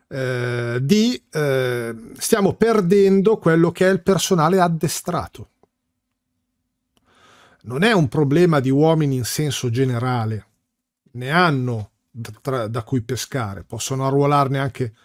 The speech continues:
due, tre, quattro milioni. Il problema è chi arruolano. Arruolano persone che non vogliono andare a combattere, persone che hanno avuto due anni per arruolarsi,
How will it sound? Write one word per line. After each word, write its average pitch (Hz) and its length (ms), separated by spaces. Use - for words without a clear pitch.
due, 131 440
tre, 139 360
quattro 135 360
milioni. 120 500
Il - 600
problema 135 380
è 104 60
chi 175 260
arruolano. 95 680
Arruolano 139 580
persone 185 580
che 143 120
non 127 300
vogliono 151 400
andare 110 240
a 92 60
combattere, - 600
persone 180 460
che - 100
hanno 143 140
avuto 139 280
due 135 320
anni 165 400
per 123 200
arruolarsi, 120 840